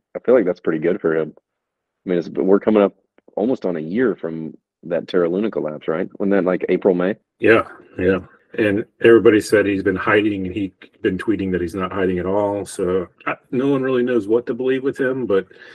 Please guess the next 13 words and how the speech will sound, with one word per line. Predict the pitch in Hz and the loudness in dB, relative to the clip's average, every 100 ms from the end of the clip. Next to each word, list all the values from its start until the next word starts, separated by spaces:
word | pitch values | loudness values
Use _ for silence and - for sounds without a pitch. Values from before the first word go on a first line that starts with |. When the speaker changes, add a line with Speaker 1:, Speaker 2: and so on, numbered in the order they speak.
| - - _ | -20 -20 _
Speaker 2:
now | 113 101 104 | -8 -2 0
that | 104 | 0
he's | 98 - | -2 -4
forging | - 98 92 87 | -4 -4 -4 -4
travel | 104 101 | -2 -2
documents | 107 107 104 120 123 117 | -2 -2 -2 -4 -4 -6
to | 98 | -8
get | 104 | -8
to | - | -8
a | 95 | -6
different | 101 95 | -6 -6
country, | - 101 131 127 | -8 -4 0 0
maybe | 120 95 98 95 101 | 2 0 0 0 -2